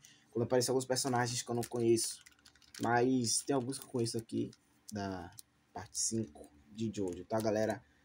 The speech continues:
São cards bem legais, é, vamos mostrar aqui primeiro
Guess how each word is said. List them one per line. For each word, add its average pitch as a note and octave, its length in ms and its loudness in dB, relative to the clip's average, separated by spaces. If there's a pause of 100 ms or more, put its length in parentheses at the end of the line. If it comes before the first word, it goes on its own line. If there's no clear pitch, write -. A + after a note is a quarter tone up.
(220)
São D3 240 0
cards C#3 320 -2
bem B2+ 140 0
legais, A2+ 560 2
é, G#2 280 2
vamos A2 220 -4
mostrar A#2 320 -4
aqui G#2+ 180 -10
primeiro G2+ 480 -4